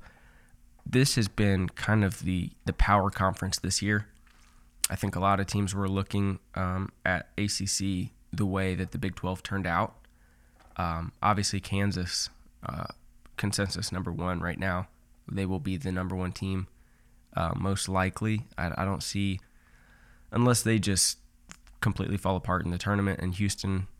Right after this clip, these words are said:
wins theirs, I don't see any way that they would be out of that consensus number one spot. Um, then you got Texas,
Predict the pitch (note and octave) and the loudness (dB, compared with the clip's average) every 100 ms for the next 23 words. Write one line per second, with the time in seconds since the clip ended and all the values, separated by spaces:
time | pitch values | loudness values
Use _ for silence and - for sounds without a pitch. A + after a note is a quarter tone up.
0 | - - F#2+ G2 - G2 F#2 F2+ - - | -4 0 2 0 0 0 0 -2 -6 -4
1 | F#2+ F#2 - F#2+ F#2 F#2+ F2+ F2+ - - | -2 -2 -4 -2 -2 -2 -2 -2 -4 -4
2 | F#2 F2+ E2 D#2+ F2+ F#2+ E2+ F2 E2 - | -2 -2 -2 -2 0 0 0 -2 -4 -6
3 | F2+ F2+ F2 F2 - F2+ F2 F2 F2 - | -6 -4 -6 -4 -4 -2 -2 -2 -2 0
4 | F#2 F2 - - - - - - - F#2 | 0 0 -4 -20 -20 -20 -20 -6 0 4
5 | F#2 G2 G2+ G2 - A2+ G#2+ - G#2+ - | 4 4 4 2 0 2 2 2 2 0